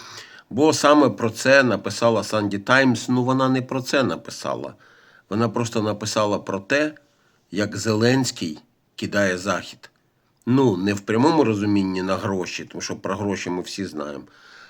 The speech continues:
а куди більш серйозно. З вами я, Олександр Бригінець.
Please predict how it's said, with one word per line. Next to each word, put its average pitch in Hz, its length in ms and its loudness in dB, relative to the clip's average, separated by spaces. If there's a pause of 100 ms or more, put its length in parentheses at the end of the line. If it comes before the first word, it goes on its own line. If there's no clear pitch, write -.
(160)
а - 120 -4
куди 117 240 0
більш 95 300 -2
серйозно. 69 520 -10 (220)
З 95 100 -12
вами 107 280 0
я, 90 140 0
Олександр 90 360 -4
Бригінець. 101 640 -10